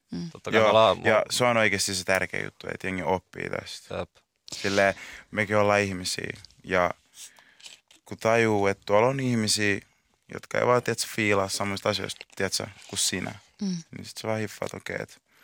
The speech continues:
Speaker 1: Mut ymmärrättekö sen, että kyse ei ole myöskään vaan niinku fiilaamisesta ja siitä, että nyt joku yksilötasolla loukkaantuu, vaan oikeasti isommasta keskustelusta? Koska mun mielestä se olisi niinku tosi tärkeää, että me tässä niinku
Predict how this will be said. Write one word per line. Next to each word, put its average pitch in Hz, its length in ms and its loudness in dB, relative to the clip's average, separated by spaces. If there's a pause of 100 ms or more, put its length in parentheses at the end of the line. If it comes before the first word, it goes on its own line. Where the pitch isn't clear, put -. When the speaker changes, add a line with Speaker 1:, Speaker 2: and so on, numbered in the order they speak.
(2500)
Speaker 1:
Mut 277 100 6
ymmärrättekö 453 420 8
sen, 294 120 10
että 254 200 6
kyse 294 160 6
ei 302 100 8
ole - 60 4
myöskään 208 280 4
vaan 202 100 8
niinku 202 120 2
fiilaamisesta 180 800 6
ja 180 100 6
siitä, 190 300 4
että 170 200 2
nyt 180 180 0
joku 190 300 6
yksilötasolla 165 760 4
loukkaantuu, 170 500 4
vaan 165 140 6
oikeasti 202 300 4
isommasta 170 400 2
keskustelusta? - 580 -2
Koska 208 160 4
mun 277 100 10
mielestä 302 200 8
se 254 80 6
olisi 233 120 8
niinku 220 120 4
tosi 233 200 6
tärkeää, 220 480 4
että 160 120 2
me 180 60 2
tässä 190 200 4
niinku 180 180 2